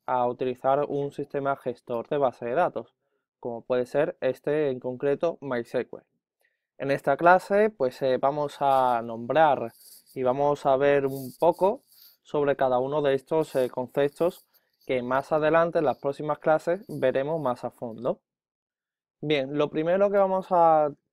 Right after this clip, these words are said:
a saber, que tenemos que saber, son los, eh, tipos de datos que vamos a utilizar.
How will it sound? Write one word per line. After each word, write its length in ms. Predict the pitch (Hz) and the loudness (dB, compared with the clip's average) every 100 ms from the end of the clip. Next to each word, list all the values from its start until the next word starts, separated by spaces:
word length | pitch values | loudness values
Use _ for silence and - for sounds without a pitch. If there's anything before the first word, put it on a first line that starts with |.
| - | -10
a 120 | 143 | -8
saber, 460 | - 131 175 175 175 | -4 2 6 4 4
que 120 | 147 | -2
tenemos 280 | 135 135 135 | -4 -6 -8
que 140 | 139 | -8
saber, 420 | - 127 147 165 - _ _ | -8 -2 -2 -2 -8 _ _
son 280 | - 160 160 | -6 -2 2
los, 240 | 160 156 | 0 0
eh, 320 | 151 135 127 123 | -2 0 0 0
tipos 320 | 156 165 170 | -2 0 0
de 120 | 160 | 2
datos 420 | 147 147 160 170 | 0 0 0 -2
que 100 | - | -2
vamos 320 | 135 131 151 156 | -2 0 -2 -2
a 80 | |
utilizar. 540 | 127 127 120 - 107 | -2 -2 -8 -6 -8